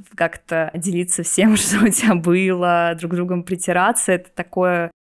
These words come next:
муторное дело, и еще неизвестно, когда это случится, что я просто написала там. И я поняла то, что она, в принципе, в тех же мыслях, что вообще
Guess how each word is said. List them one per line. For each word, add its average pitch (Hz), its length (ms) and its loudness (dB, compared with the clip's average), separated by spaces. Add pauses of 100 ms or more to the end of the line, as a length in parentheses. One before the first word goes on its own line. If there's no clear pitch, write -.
(140)
муторное 185 500 0
дело, 190 560 2
и 165 80 0
еще 175 360 -4
неизвестно, 180 580 -2
когда 170 240 -2
это 170 140 -6
случится, 220 560 -6
что - 180 -6
я 175 80 0
просто 180 360 -6
написала 180 680 0
там. 92 360 -6 (260)
И 180 100 -2
я 185 160 2
поняла 190 360 2
то, 190 120 -4
что - 160 -8
она, 175 100 0
в 175 80 -10
принципе, 185 400 -4
в - 60 -14
тех 190 240 2
же 175 120 -4
мыслях, 190 460 -2
что 175 540 0 (160)
вообще 185 760 0